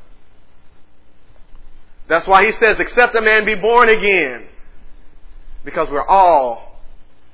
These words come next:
born into this world. Children of Adam, born into sin, in bondage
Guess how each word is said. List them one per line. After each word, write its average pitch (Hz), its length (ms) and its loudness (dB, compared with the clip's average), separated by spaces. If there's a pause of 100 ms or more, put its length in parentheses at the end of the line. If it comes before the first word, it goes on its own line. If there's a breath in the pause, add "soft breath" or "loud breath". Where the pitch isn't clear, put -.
(360)
born 127 200 -10
into 123 180 -12
this 123 200 -8
world. 110 360 -6 (1200)
Children 170 340 -4
of 160 40 -4
Adam, 117 360 -4 (540)
born 165 240 -2
into 165 180 -8
sin, 110 460 -6 (360)
in 117 180 -12
bondage 139 420 -4